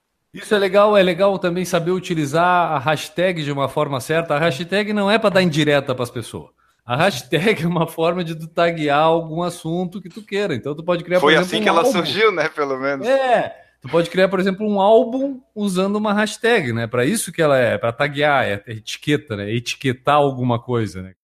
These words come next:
Speaker 2: Pode
Speaker 1: Tag.
Speaker 2: colocar lá, hashtag fotos do Tadeu Luiz. Só vai ter
Speaker 1: Isso.
Speaker 2: a tua hashtag. Tu acha tudo.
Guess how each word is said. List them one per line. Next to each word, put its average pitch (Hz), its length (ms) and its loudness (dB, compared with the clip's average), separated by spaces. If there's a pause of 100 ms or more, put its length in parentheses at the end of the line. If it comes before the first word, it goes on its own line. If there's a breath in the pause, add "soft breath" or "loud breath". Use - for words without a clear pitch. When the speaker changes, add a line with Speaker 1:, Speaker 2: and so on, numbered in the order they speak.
(120)
Speaker 2:
Pode 131 160 4
Speaker 1:
Tag. 117 80 4
Speaker 2:
colocar 147 200 2
lá, 139 240 4
hashtag 143 560 0
fotos 165 380 0
do 160 120 -8
Tadeu 156 300 -2
Luiz. 160 500 -6
Só - 180 0
vai 160 220 2
ter 196 280 0
Speaker 1:
Isso. - 100 -6
Speaker 2:
a 156 60 0
tua 202 260 -2
hashtag. 113 560 -4
Tu 139 120 -6
acha 147 220 -2
tudo. 180 300 -20